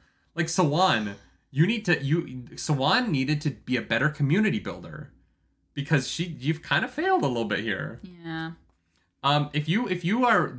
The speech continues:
Speaker 1: this unsure about the people around you, that you're trusting children to your eyes, woof.
Speaker 2: <laughs> Yeah.
Speaker 1: Um, so they go away.
Speaker 2: I don't know. I wanna see the warders dance. So hopefully, uh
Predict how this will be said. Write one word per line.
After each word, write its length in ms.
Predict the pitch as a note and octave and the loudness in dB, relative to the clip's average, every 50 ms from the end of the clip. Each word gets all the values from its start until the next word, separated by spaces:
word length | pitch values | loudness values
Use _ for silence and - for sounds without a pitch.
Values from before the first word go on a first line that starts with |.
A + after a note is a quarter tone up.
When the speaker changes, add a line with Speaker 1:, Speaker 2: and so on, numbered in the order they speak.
| A2 G2+ | -10 -4
Speaker 1:
this 260 | - D3 E3+ E3 - | -2 -2 0 0 0
unsure 440 | C#3 B2+ B2+ B2 - - G#2+ A2 A2+ | 0 0 -2 -2 -2 -2 -2 -2 -2
about 180 | - G#2+ G#2+ | -2 -2 -4
the 60 | G#2+ - | -6 -4
people 260 | - G#2+ G#2 B2 B2 | -6 -6 -4 -2 -2
around 240 | C3 C#3 C#3+ D3 D#3 | 0 0 0 0 0
you, 240 | E3 F3 F#3 G3 - - - _ | 0 -2 -4 -6 -10 -14 -18 _
that 100 | - B2 | -8 -6
you're 120 | A2 A#2+ A#2+ | -4 -4 -4
trusting 360 | A#2+ - C#3 C#3 - A#2+ A2 | -2 -2 -4 -2 -2 -4 -4
children 580 | - - G2+ G#2 G2+ - C#3 D3+ E3 F#3 F#3+ - _ _ _ _ _ _ _ - | -4 -4 -4 -4 -2 -2 -2 -2 -2 -4 -6 -12 _ _ _ _ _ _ _ -6
to 80 | C#3 | -2
your 160 | C#3+ C#3+ D3 | 0 0 2
eyes, 400 | D3+ D#3+ D#3+ E3+ F3+ F#3 - - _ _ _ _ _ _ _ _ _ _ _ _ _ _ _ _ | 2 0 -2 -2 -6 -8 -12 -16 _ _ _ _ _ _ _ _ _ _ _ _ _ _ _ _
woof. 340 | - A2+ A2 G#2+ - - G#3 G#3 | -10 -4 -4 -4 -4 -4 -8 -10
Speaker 2:
<laughs> 40 | |
Yeah. 240 | F#3 F#3 E3+ D3 - - - _ _ _ _ _ _ _ _ _ - C#3+ | -10 -10 -10 -10 -10 -12 -18 _ _ _ _ _ _ _ _ _ -2 0
Speaker 1:
Um, 240 | E3 F3+ F3 E3+ D#3+ | 2 2 2 0 -2
so 120 | - F3+ | -2 0
they 80 | E3 E3+ | 2 4
go 160 | F3 F#3+ A3 | 4 4 6
away. 100 | A3 G3+ | 6 6
Speaker 2:
I 60 | A#3 | 4
don't 80 | A#3 A3 | 4 4
know. 40 | G3+ | 4
I 160 | F#3+ G3+ A3 | 4 4 4
wanna 200 | B3+ C4+ C4+ D#4 | 2 2 0 0
see 120 | D4 B3+ A#3 | -4 -6 -4
the 120 | G#3 G3+ | -4 -4
warders 340 | F3+ F3+ E3+ E3 E3+ E3+ E3 | -4 -4 -4 -4 -6 -8 -8
dance. 400 | - D#3 C3+ B2+ C#3+ E3 - - | -10 -10 -10 -8 -10 -10 -12 -12
So 400 | - - - - E3 D3+ D3+ D#3 E3 - - - | -14 -14 -12 -10 -8 -8 -6 -8 -10 -12 -16 -18
hopefully, 420 | G3 F#3 - - F#3 F3 E3 E3 E3 | -18 -18 -18 -12 -8 -6 -4 -4 -2
uh 200 | D#3 D3+ D3+ | -2 -4 -4